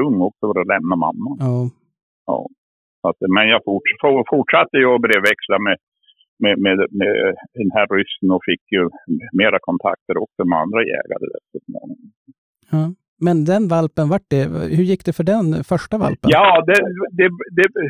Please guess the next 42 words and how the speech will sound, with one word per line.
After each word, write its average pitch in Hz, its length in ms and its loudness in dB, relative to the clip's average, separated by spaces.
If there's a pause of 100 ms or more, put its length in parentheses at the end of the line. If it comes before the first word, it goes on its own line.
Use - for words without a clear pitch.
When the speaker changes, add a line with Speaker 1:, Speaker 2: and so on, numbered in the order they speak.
(140)
Speaker 1:
jag 151 140 0
kan 190 140 0
väl 202 100 0 (100)
säga 180 220 4
som 170 180 -4
så 190 200 2
att - 160 0 (600)
det 143 80 0 (140)
blev 185 300 4
väl 185 120 2
en 156 220 2 (200)
medelmåtta 123 760 2 (120)
egentligen, 120 580 2 (100)
trots 147 240 0
att 127 140 0
han 117 240 2
blev 113 220 4
väl 113 120 2 (540)
rätt 127 160 -2 (120)
så, 135 60 2
eh, 117 680 -2 (380)
han, 123 80 0 (260)
det 117 80 0
blev 120 280 2
ju 120 40 4 (120)
hårt 160 180 2 (100)
satsat 117 420 0
på 110 120 0
han - 180 -4
förstås - 280 -6 (100)
då. - 80 -2 (140)
Speaker 2:
Ja. 143 80 0 (240)
Speaker 1:
Eh, 202 120 2 (120)
dels 160 220 2
var 127 100 4
jag 113 160 2
lite 101 160 0 (120)
rädd, 135 180 0 (360)
rädd 135 280 0
om 92 100 -2
han, 107 120 2 (220)
lite - 160 -8